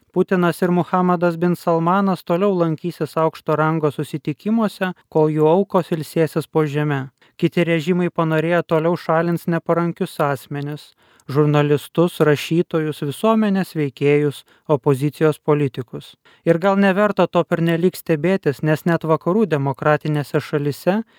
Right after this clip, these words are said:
pastaruoju metu aštrėja retorika nukreipta prieš valdantiesiems neįtinkančius kritikus.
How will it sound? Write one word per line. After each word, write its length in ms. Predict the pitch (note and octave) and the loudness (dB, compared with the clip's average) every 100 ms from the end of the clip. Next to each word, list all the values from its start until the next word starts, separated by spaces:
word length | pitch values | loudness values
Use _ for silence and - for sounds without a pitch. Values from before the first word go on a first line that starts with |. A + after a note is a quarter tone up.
| _ _ _ - | _ _ _ -2
pastaruoju 540 | D3+ - E3 E3 D#3+ | -2 -2 0 0 0
metu 240 | D#3+ D#3+ E3 | -2 -2 -2
aštrėja 540 | D3+ - E3+ E3 D#3+ | -2 -6 -2 0 0
retorika 600 | D#3 D3 E3 G3+ G#3 - F3 | 0 0 -2 -2 -4 -6 -4
nukreipta 540 | E3 - D#3 - E3 | -4 -4 -8 -2 -4
prieš 300 | - D3+ - | -2 -4 0
valdantiesiems 800 | D3 C#3+ D3+ C#3 F3+ - F3 - | 0 0 -2 -2 -4 -4 -4 -2
neįtinkančius 800 | D3+ D3 - D3+ D#3 C#3+ - - | -2 -2 0 0 2 0 0 -4
kritikus. 720 | - D3 - A#2+ C#3+ C#3 - | -2 -4 -4 -10 -12 -14 -18